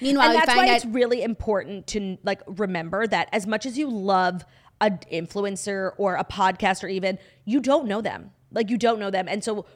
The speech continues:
Speaker 2: when they do something that, you know, doesn't align with the version that you have of them in your head, like, you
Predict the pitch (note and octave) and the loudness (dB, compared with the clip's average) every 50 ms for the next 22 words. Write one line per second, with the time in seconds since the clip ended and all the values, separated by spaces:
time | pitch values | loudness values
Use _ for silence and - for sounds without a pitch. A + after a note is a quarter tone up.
0 | _ _ - F#3+ B3 C4 C4 C#4+ C#4+ A3+ A#3+ A#3 A#3 - B3+ A#3+ A#3 - B3 B3+ | _ _ 0 0 2 2 2 0 -2 -2 -4 -6 -4 -4 -4 -2 -2 -2 -2 -2
1 | A#3+ A3 F#3+ E3+ - - _ _ _ _ _ - G#3 G3 F#3 E3+ E3 D#3+ - _ | -2 -2 -2 -4 -4 -8 _ _ _ _ _ -6 -6 -4 -4 -4 -6 -6 -8 _
2 | _ _ _ _ _ _ _ _ _ _ _ _ _ _ _ _ _ _ - - | _ _ _ _ _ _ _ _ _ _ _ _ _ _ _ _ _ _ -8 -2
3 | A#3 A3+ G#3+ A#3 A3+ G#3+ G3+ G#3 G3+ G3+ G#3 A3 A3 G#3 F#3+ F3+ G3+ E3+ G#3+ G#3 | -2 0 0 0 0 0 0 0 2 2 0 0 -2 -4 -2 -2 -2 0 0 0
4 | G#3+ F3+ G#3+ G#3 G3+ F#3+ - - - - F#3+ G#3+ F#3 G3 G3 G#3 G#3 G#3+ F#3+ F#3 | 0 0 -2 -4 -4 -6 -8 -12 -10 -4 -2 -2 0 0 -2 -2 0 0 0 0
5 | F3+ G3+ F3+ F#3+ F#3+ F#3+ G3 G3 G3 F#3 F3 F3 F3+ E3 F3+ A3+ A3 A#3 G#3+ G3+ | 0 -2 -4 -4 -4 -4 -4 -4 -6 -6 -2 -2 0 0 0 0 0 0 0 -2
6 | - - - - - - - - G3 F#3+ F#3 A3+ A#3+ A#3+ A#3 A#3 A3+ A3 | -2 -6 -16 -20 -20 -20 -16 -12 -10 -6 -4 -2 -2 -2 -2 -2 -4 -6